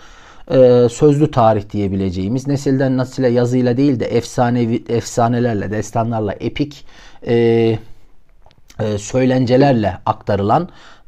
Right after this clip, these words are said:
e, tarih denebilir. Burada herhangi bir, dikkat ederseniz, derli toplu bir, e, olaya odaklanma yok.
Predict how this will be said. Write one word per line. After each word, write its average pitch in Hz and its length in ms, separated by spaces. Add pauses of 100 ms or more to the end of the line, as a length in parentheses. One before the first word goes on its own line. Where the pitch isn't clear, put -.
e, 110 200
tarih 143 400
denebilir. 95 560
Burada 156 320
herhangi 151 500
bir, 147 180
dikkat 139 280
ederseniz, 147 640 (500)
derli 135 320
toplu 147 400
bir, 135 280 (100)
e, 110 340 (100)
olaya 131 760
odaklanma 135 640
yok. 98 160